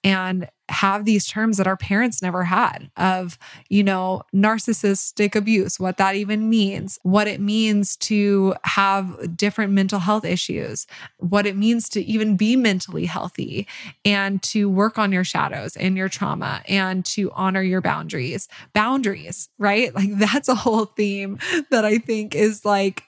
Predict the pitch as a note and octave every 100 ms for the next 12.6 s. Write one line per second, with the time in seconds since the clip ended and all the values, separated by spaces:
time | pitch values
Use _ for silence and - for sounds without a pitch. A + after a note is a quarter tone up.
0 | - F#3+ G#3 G#3 G#3 G#3+ G3 F#3+ F#3+ F#3+
1 | F#3+ G#3 A3 A#3 F#3 F#3 D#3+ G3 F#3+ -
2 | G#3+ G#3+ A3 C3 F#3+ F#3 F#3 F#3+ - -
3 | - _ _ _ - G#3 G3+ F3+ F#3+ G3
4 | G3 F#3+ F#3 F3 F3 F3 - F#3 F3+ F3+
5 | F3 F#3+ F#3+ F3+ E3+ E3 E3 D3+ F3+ _
6 | G#3+ A3+ G3+ F#3 G#3 - G#3+ F#3+ - G#3+
7 | G3 F3 - G3+ F#3 E3+ - F3+ E3+ F3
8 | F3 F3+ E3+ E3 G#3 F3 D#3+ F#3 - -
9 | - F#3 F3+ F#3 F3 F3 F3+ F#3 F3 F3+
10 | G3+ F3+ E3+ F3+ F3 F3 E3+ D#3+ F#3 F3+
11 | F3 E3+ E3 - F3 E3 F3 F#3 D#3+ D#3+
12 | - D#3 G3 - -